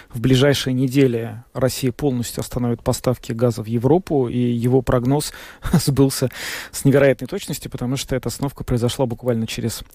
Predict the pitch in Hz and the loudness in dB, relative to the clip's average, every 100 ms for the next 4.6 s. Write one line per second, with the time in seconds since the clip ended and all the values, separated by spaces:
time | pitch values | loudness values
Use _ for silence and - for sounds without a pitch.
0 | - 123 113 - 127 113 110 160 208 - | -2 0 0 4 2 2 0 2 2 2
1 | 151 160 - - 143 127 123 123 117 117 | 2 2 0 -4 0 4 4 2 0 -4
2 | - 143 143 113 135 - - - - - | -2 -2 0 0 -2 -2 -14 -18 -20 -12
3 | - 131 127 123 147 131 - 131 120 110 | 0 2 4 2 2 0 0 -4 -4 0
4 | 120 127 135 127 120 120 | 4 4 4 2 0 -2